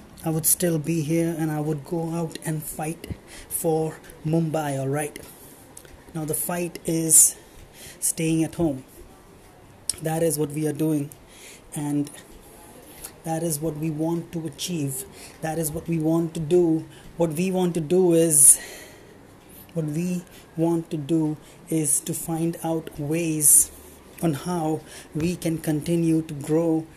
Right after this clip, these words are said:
our businesses. That is what we are focused on right now.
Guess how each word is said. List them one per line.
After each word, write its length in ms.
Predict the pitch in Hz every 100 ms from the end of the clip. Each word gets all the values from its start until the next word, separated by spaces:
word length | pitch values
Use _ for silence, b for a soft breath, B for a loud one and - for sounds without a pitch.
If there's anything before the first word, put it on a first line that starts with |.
| B B B
our 200 | 156 151
businesses. 720 | 147 143 151 160 151 - 151 135
That 200 | 143 151
is 140 | 156
what 240 | 143 147 151
we 160 | 156
are 100 | 151
focused 600 | 147 - 147 - 143 -
on 260 | 160 151 147
right 260 | 143 135 -
now. 260 | 147 123